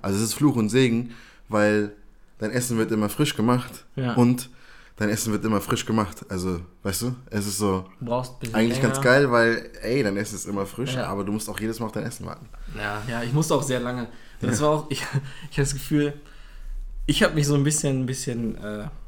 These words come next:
Speaker 2: dass der Typ mich hasst, bei dem ich da bestellt hab.
Speaker 1: Warum?
Speaker 2: Also, ich weiß, dass es nicht so ist, aber, also ich gehe davon aus. Weil ich hab so wie, ich hab halt Vegan bestellt und so, hab so, ey, das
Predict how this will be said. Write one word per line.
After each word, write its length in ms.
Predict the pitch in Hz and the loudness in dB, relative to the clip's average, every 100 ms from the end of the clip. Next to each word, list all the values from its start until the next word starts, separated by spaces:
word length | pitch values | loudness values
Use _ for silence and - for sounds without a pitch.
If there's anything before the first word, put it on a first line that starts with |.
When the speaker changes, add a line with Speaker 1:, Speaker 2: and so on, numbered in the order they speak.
| - | -10
Speaker 2:
dass 140 | - | -6
der 120 | 135 | -4
Typ 180 | 139 - | -4 -4
mich 180 | 127 - | -6 -6
hasst, 320 | 139 - - - | -8 -10 -14 -14
bei 120 | 143 | -10
dem 100 | 143 | -8
ich 80 | 151 | -8
da 80 | 160 | -8
bestellt 360 | 165 - 151 151 | -10 -8 -10 -8
hab. 60 | 160 - - - - | -10 -10 -14 -16 -8
Speaker 1:
Warum? 240 | 98 101 104 - - | -4 -4 -6 -10 -6
Speaker 2:
Also, 160 | 127 - - - - | -6 -6 -8 -12 -10
ich 140 | - | -2
weiß, 180 | 147 214 | 0 2
dass 120 | 156 120 | 0 -2
es 60 | |
nicht 200 | 131 165 | 0 0
so 100 | - | -2
ist, 260 | 170 254 - | -4 -6 -6
aber, 400 | 127 120 123 117 - | -6 -4 -6 -6 -10
also 180 | 110 - | -10 -10
ich 100 | - | -10
gehe 120 | - | -10
davon 160 | - 98 | -10 -10
aus. 280 | 110 175 - - - - - - | -8 -8 -10 -14 -12 -12 -14 -10
Weil 100 | 123 | -6
ich 80 | 131 | -2
hab 80 | 139 | -2
so 160 | 117 | -2
wie, 160 | 127 139 | 0 0
ich 100 | 135 | 0
hab 100 | 127 | -4
halt 140 | 123 | -2
Vegan 280 | 123 143 151 | 0 2 2
bestellt 360 | 151 156 151 151 | -2 -2 -2 -2
und 120 | 143 | -4
so, 280 | 147 147 143 | -2 -2 -4
hab 100 | 127 | -6
so, 120 | - | -10
ey, 180 | - | -10
das 60 | 117 | -10